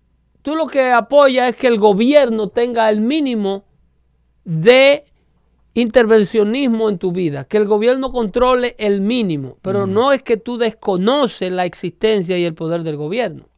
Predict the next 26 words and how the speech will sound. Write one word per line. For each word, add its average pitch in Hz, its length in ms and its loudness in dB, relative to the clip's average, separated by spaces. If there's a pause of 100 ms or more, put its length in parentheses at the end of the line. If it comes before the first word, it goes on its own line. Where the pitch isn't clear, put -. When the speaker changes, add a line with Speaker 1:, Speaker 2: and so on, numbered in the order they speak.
(100)
Speaker 2:
Ya. 98 260 -18 (480)
Speaker 1:
Solo 208 400 -2
que 202 300 -4 (520)
el 196 180 -4
gobierno 247 500 2
no 247 120 4
debe 247 220 4
decirte 220 600 0 (200)
qué 240 120 0
hacer 247 460 2
y 226 100 -4
qué 233 160 0
no 233 120 0
hacer 202 440 -2 (680)
al 202 220 0
punto 247 360 0
de 202 100 0
que 208 120 0
ellos 208 200 -2
se 180 120 -6
pasan. 185 520 0 (880)
Porque 202 480 0
el 208 200 2
libertarian 254 760 2
entiende 220 720 0 (1200)
que 220 340 4